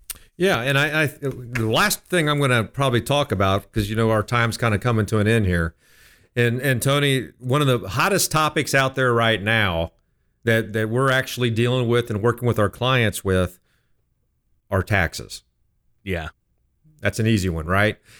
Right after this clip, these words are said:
Speaker 2: Yeah,
Speaker 1: If I ask,
Speaker 2: taxes.
Speaker 1: nine times out of ten, if I ask someone what they make, nine, nine times out of ten, they're gonna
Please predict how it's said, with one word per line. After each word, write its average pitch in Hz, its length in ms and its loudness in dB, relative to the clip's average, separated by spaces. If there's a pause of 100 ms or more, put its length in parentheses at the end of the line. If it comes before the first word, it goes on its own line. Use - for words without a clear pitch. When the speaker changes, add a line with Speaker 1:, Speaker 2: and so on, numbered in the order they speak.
(100)
Speaker 2:
Yeah, 104 180 0
Speaker 1:
If 139 120 -4
I 190 120 2
ask, 202 280 0
Speaker 2:
taxes. 139 360 -8
Speaker 1:
nine 170 280 0
times 185 340 0
out 156 140 2
of 123 100 -4
ten, 156 240 0
if 120 120 -2
I 143 120 0
ask 151 260 0
someone 143 300 0
what 127 160 0
they 113 120 2
make, 110 460 -2 (480)
nine, 151 320 -2 (200)
nine 160 320 0
times 170 340 2
out 151 140 4
of 131 100 -2
ten, 151 220 0
they're 135 120 2
gonna 120 460 0